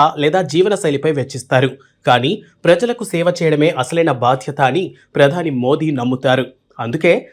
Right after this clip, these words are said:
ఆయన ముఖ్యమంత్రిగా ఉన్నా, ప్రధానమంత్రిగా ఉన్నా తన సంపాదనను ఎప్పుడూ దేశ, సమాజ శ్రేయస్సు కోసమే ఉపయోగించారు. నరేంద్ర మోదీకి మూడు కోట్ల రూపాయల ఆస్తులు.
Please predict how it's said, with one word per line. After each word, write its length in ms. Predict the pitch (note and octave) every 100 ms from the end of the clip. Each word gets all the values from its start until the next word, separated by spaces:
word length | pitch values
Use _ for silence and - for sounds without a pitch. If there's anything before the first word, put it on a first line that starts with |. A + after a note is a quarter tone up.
| -
ఆయన 220 | D3+ G3+
ముఖ్యమంత్రిగా 600 | G3+ F#3 A#3+ A3+ G3+ G#3 D3
ఉన్నా, 360 | B2 C#3 D3
ప్రధానమంత్రిగా 840 | D#3+ - C3+ C3+ E3+ F3+ F3+ F#3 F#3+
ఉన్నా 420 | F#3 F#3+ C#3+ A#2 _ -
తన 120 | G3
సంపాదనను 760 | F#3+ F#3 G#3+ A#3 G#3 F3+ E3 E3
ఎప్పుడూ 380 | C3 - E3 F#3
దేశ, 380 | B2+ C3 C#3+ C#3+ D#3+ F3+
సమాజ 300 | C3+ E3+ E3+
శ్రేయస్సు 440 | - C3 D3 -
కోసమే 420 | E3+ C#3 C#3 C#3
ఉపయోగించారు. 760 | F3 D3+ D3 B2 A#2 C3 B2+ B2 - _ _ _ _ _ _ _ _ _ -
నరేంద్ర 440 | B2+ C3+ F#3 G3+ G3+
మోదీకి 440 | G3 G3 G3+ G#3+
మూడు 360 | C#3+ C3 E3+ F3+
కోట్ల 360 | F#3 F#3 G3
రూపాయల 360 | F#3 F#3 F#3+ F3+
ఆస్తులు. 520 | E3+ E3+ - D#3